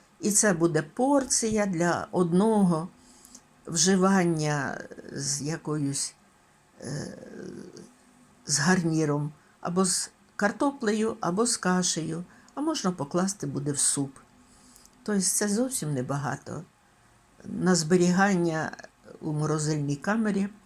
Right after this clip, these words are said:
тут нічого не буде. При ви-, підпроварюванні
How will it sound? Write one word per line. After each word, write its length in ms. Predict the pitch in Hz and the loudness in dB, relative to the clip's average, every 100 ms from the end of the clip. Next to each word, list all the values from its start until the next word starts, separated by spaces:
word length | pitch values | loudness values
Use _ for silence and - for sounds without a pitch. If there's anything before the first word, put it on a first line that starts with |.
| - - - - _ | -20 -20 -20 -20 _
тут 200 | 214 214 | -8 -4
нічого 460 | 165 151 165 165 160 | -4 -2 -2 -2 -2
не 140 | 139 | -2
буде. 400 | 127 127 127 143 - - | -4 -6 -6 -10 -10 -4
При 180 | 180 | -2
ви-, 220 | 156 156 - - - | 0 -2 -4 -8 -4
підпроварюванні 1200 | 165 - - 160 156 220 233 214 208 196 202 | -4 -4 -4 -2 2 2 2 2 2 2 0